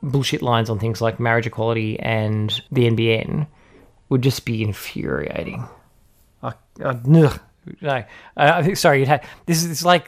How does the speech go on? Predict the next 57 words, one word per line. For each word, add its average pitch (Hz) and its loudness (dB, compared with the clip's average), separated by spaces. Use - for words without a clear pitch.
it's 170 -6
like 190 4
the, 156 2
uh, 139 2
oil 143 0
price 120 -6
for 117 -10
me. 113 -6
You'd 120 -10
have 123 -6
to 131 -16
pay 131 -4
me 120 -4
to 117 -12
read 110 -8
that 113 -12
book, - -18
and, 147 2
and 151 0
reasonably. 127 -2
<laughs> - -10
You 156 -6
would 208 -2
have 165 2
to, 165 2
like, - 0
that, 190 6
that 196 6
book 220 4
would 185 2
be, 175 2
you 165 2
know, 143 2
minus 151 4
forty 135 -4
barrels 127 0
a 147 -8
day, 127 -2
you 185 -10
know, 135 2
forty 151 4
dollars 151 6
a 131 -4
ba-, 147 -4
a 151 -4
barrel 120 0
for 120 -8
me 117 -6
easily, 117 -4
minus 135 4
a 123 -4
hundred 120 -2
dollars 110 -6
a 117 -6
barrel, 120 0
<laughs> 135 2
basically. 147 -2